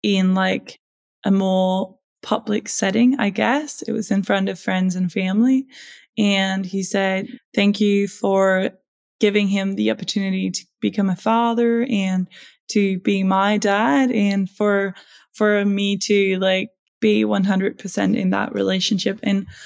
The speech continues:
what I also say to people when they ask me about my relationship to my dad is that I feel like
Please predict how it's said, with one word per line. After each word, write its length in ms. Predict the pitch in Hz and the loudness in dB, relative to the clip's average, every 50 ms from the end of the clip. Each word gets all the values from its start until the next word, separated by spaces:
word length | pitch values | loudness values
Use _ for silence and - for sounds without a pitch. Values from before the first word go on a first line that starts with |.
| - - - _ _ - | -20 -20 -20 _ _ -2
what 180 | 208 208 208 | 0 2 2
I 140 | 202 196 196 | 4 2 2
also 520 | 196 202 202 - - 214 202 196 196 196 | 2 0 -2 -4 -4 -2 0 0 0 -2
say 520 | 196 185 - - - 202 196 190 190 190 190 | -2 -4 -4 -4 -2 0 0 0 0 -2 -4
to 140 | - - 185 | -6 -8 -10
people 440 | - - 202 196 196 - 214 202 | -6 -6 -6 -4 -4 -4 -4 -2
when 140 | 196 196 190 | -2 0 0
they 120 | 185 185 190 | 0 0 -2
ask 320 | - 196 190 180 - - | -2 -2 -2 -4 -4 -4
me 80 | 185 185 | -4 -2
about 220 | 185 196 - - | -2 0 0 0
my 140 | 202 196 185 | 0 0 -2
relationship 680 | 185 190 190 196 190 180 170 - 202 185 - - - - | -2 -2 -2 -2 -2 -2 -2 -4 -4 -6 -6 -8 -8 -8
to 120 | - 202 | -6 -4
my 160 | 190 190 185 | -4 -2 -2
dad 400 | 185 - 190 185 196 226 254 233 | -2 -2 -2 0 0 2 2 2
is 180 | 214 202 190 - | 2 0 0 0
that 240 | - 196 196 - - | -2 -2 -2 -2 -4
I 200 | - - 190 190 | -4 -4 -4 -4
feel 280 | - - - 202 196 190 | -4 -4 -2 -2 0 0
like 320 | 196 190 190 190 - - | 0 0 0 0 -2 -6